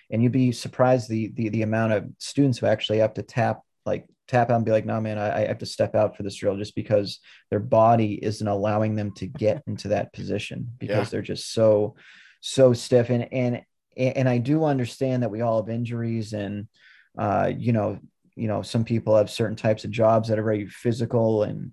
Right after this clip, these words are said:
Speaker 1: and, and all that. But I'm telling you that if people, a lot more people put more effort into doing the boring repetition of stretching every single day and may-, maybe spending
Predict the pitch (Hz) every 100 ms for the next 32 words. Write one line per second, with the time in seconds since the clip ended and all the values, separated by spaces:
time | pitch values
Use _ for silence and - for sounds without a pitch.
0 | - 104 95 - 107 110 117 120 120 -
1 | 104 - _ _ - 104 101 139 139 135
2 | 110 104 101 98 95 - 127 123 120 117
3 | 107 113 135 123 - 127 120 123 - 120
4 | 113 113 107 - 104 104 135 139 - _
5 | - - _ _ _ 113 107 110 - 113
6 | 107 104 98 - _ - - - 117 113
7 | 120 117 113 - 104 98 - _ _ -
8 | 107 117 120 117 110 113 110 - 123 110
9 | - 104 - - 113 117 - 120 107 107
10 | 110 - 120 113 104 95 104 117 113 107
11 | 104 110 95 113 110 - - 113 117 123
12 | 123 123